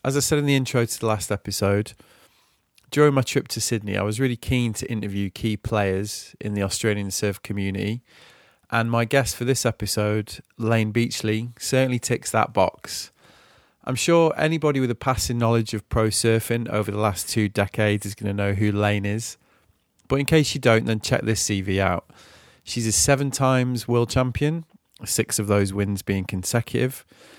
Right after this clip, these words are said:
She's a big wave pioneer who's charged at places such as Hours, Sunset, Waimea and Pipeline. And then since retirement in two thousand and eight, she's kept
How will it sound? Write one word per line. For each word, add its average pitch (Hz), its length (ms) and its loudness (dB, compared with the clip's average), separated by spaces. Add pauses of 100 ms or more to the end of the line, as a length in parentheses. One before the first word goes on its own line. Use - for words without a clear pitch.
(100)
She's 110 240 -4
a 110 60 -2
big 120 240 0
wave 120 320 2
pioneer 117 600 2
who's 113 260 -2
charged 110 480 0
at - 100 -6
places 107 440 -2
such - 260 -6
as 90 200 -4
Hours, 110 460 2
Sunset, 110 720 -2
Waimea 104 460 0
and 101 100 -8
Pipeline. 123 640 0 (880)
And 135 160 0
then 143 120 6
since 165 260 2
retirement 131 540 2
in 117 100 -2
two 120 180 0
thousand 113 300 0
and 110 100 -2
eight, 113 220 0
she's 113 200 -6
kept - 280 -4